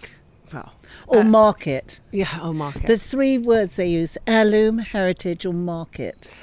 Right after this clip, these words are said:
Speaker 1: Well,
Speaker 2: And I don't know what it means.
Speaker 1: so what heirloom have you got on the, on, on
Speaker 2: I've
Speaker 1: the
Speaker 2: got
Speaker 1: menu
Speaker 2: an
Speaker 1: today, Mum?
Speaker 2: heirloom, heirloom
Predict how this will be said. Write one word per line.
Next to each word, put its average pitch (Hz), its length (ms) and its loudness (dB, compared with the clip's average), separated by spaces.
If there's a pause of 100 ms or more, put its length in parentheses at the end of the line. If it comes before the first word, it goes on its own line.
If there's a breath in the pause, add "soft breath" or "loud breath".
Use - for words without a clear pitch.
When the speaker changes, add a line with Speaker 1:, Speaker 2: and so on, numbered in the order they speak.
(200 loud breath)
Speaker 1:
Well, 208 160 2
Speaker 2:
And 208 100 4
I 208 60 4
don't 214 260 2
know 208 60 -4
what 180 180 -2
it - 120 -6
means. 180 160 0
Speaker 1:
so 277 180 2
what 269 320 -8
heirloom 214 540 0
have 190 160 -8
you 202 100 -8
got 202 200 -2
on 196 160 -4
the, 190 380 -8
on, 185 160 -12
on - 20 -14
Speaker 2:
I've 196 100 -6
Speaker 1:
the 196 60 -8
Speaker 2:
got 202 180 2
Speaker 1:
menu 208 80 2
Speaker 2:
an 220 80 6
Speaker 1:
today, 180 100 -8
Mum? 226 80 4
Speaker 2:
heirloom, 240 540 6
heirloom 240 520 2